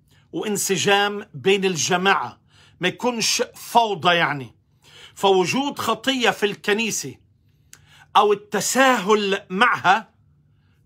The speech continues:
يؤذي الجسد كله، كل الجسد رح يتألم، لأنه خمير صغير ممكن يخمر كل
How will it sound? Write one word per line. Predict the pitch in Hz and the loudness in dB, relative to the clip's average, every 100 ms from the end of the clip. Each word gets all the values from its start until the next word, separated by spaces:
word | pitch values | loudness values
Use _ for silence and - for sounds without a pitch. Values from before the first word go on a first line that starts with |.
| - | -12
يؤذي | 160 247 - - 160 127 220 220 - - | -6 -6 -6 -10 -6 -4 -6 -8 -8 -6
الجسد | 185 160 123 208 190 208 202 147 _ _ _ _ _ _ | -4 -4 -2 -2 -2 -4 -4 -8 _ _ _ _ _ _
كله، | - 233 180 151 - _ _ _ _ _ _ | -2 0 0 -6 -8 _ _ _ _ _ _
كل | - 269 226 | -2 0 0
الجسد | 190 143 202 214 196 - _ - - - | -2 -2 -2 0 0 -2 _ -20 -18 -8
رح | 175 180 | -6 -4
يتألم، | 170 - 233 254 226 220 233 208 _ _ _ _ | -6 -2 0 2 2 0 0 -16 _ _ _ _
لأنه | 160 190 196 | -2 0 0
خمير | 185 156 233 269 254 196 170 160 - _ _ _ _ _ 185 | -4 -6 -4 -2 0 0 -2 -4 -10 _ _ _ _ _ -10
صغير | 147 131 151 208 233 185 160 151 _ _ _ _ | -8 -8 -6 -6 0 2 0 -6 _ _ _ _
ممكن | 170 175 214 | -14 -6 -4
يخمر | 196 - 208 196 175 170 185 _ _ | -2 -2 -2 -2 -2 -2 -2 _ _
كل | 202 180 170 - | -2 0 -4 -10